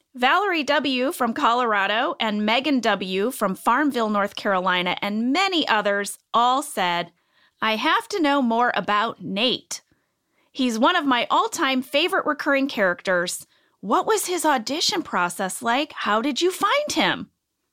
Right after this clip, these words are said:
Well, this is one of my favorite office stories of all time, how we found Nate. I love it so much, and I became such good friends with Nate that I actually interviewed him for my book, The Actor's Life, A Survival Guide, because his story of how he got on The Office is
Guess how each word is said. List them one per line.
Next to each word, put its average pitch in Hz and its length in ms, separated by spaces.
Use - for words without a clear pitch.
Well, 226 100
this 254 180
is 311 120
one 254 120
of 226 60
my 190 140
favorite 233 380
office 208 280
stories 208 400
of 175 100
all 180 160
time, 170 400
how 190 340
we 190 200
found 170 360
Nate. 156 360
I 226 220
love 262 220
it - 120
so 247 240
much, 208 400
and 220 100
I 208 40
became 196 320
such 262 240
good 294 140
friends 247 300
with 220 120
Nate 175 300
that 208 80
I 214 80
actually 233 320
interviewed 269 540
him 190 240
for 214 180
my 202 140
book, 202 380
The - 120
Actor's 214 400
Life, 180 280
A 190 40
Survival 202 500
Guide, 165 380
because 208 320
his 302 280
story 247 340
of 214 80
how 226 160
he 269 80
got 247 220
on 220 100
The - 80
Office 180 420
is 240 160